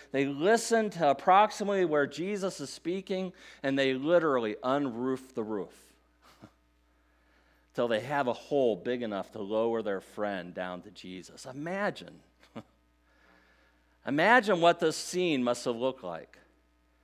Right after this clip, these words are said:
Imagine if someone were on the roof right now. <laughs> And we would hear the footsteps and like, "Whoa, that's, that's a big squirrel," you know? And we, we'd hear the footsteps, and then we'd hear them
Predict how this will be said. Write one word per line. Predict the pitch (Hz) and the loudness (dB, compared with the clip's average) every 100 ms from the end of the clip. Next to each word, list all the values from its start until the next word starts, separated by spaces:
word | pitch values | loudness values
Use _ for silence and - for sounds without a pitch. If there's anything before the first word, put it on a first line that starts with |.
| _ _ _ _ - | _ _ _ _ 0
Imagine | 160 208 269 220 226 | 6 8 8 6 6
if | 185 165 | 6 4
someone | - 214 226 220 202 | 6 8 8 8 6
were | 170 170 | 8 8
on | 170 170 | 8 6
the | 156 | 4
roof | 156 196 160 - | 6 8 8 6
right | 151 151 | 6 6
now. | 151 147 90 - | 4 2 0 -4
<laughs> | - - - - 147 - _ _ _ _ - - - | -18 -20 -20 -14 -14 -14 _ _ _ _ -20 -14 2
And | |
we | 180 | 6
would | 208 202 | 8 8
hear | 226 254 | 8 8
the | 240 208 | 10 6
footsteps | - 247 - - 190 170 - | 6 6 6 6 8 8 4
and | 170 151 | 0 4
like, | 160 160 | 4 4
"Whoa, | 240 185 | 4 6
that's, | 175 202 - | 6 2 0
that's | 156 190 | 2 2
a | 147 | 2
big | 131 175 165 | 0 -2 -4
squirrel," | 151 - 170 185 123 85 - - | -6 -6 0 2 2 0 -8 -12
you | 117 | -8
know? | 120 139 151 - - - - - | -2 -2 -2 -10 -20 -20 -20 -8
And | 139 127 - - - | -6 -6 -10 -20 -4
we, | 160 170 | 0 2
we'd | 165 190 175 | 4 4 4
hear | 226 247 | 6 6
the | 214 | 4
footsteps, | - 233 - 196 180 185 | 2 0 2 4 4 4
and | 185 | 4
then | 214 | 4
we'd | 226 196 | 6 6
hear | 175 214 214 | 6 6 8
them | 202 156 | 6 4